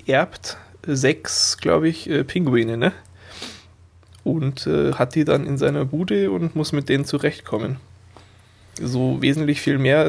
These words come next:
äh, zur Story sagt der Trailer noch gar nicht aus.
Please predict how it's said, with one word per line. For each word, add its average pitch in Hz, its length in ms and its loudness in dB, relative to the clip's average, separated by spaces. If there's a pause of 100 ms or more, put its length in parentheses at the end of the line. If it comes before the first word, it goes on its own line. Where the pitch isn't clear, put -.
äh, 135 280 -4
zur 139 200 -2
Story 165 380 0
sagt - 340 0
der 160 80 0
Trailer 156 320 0
noch 147 180 -2
gar - 160 2
nicht 139 220 -4
aus. - 260 2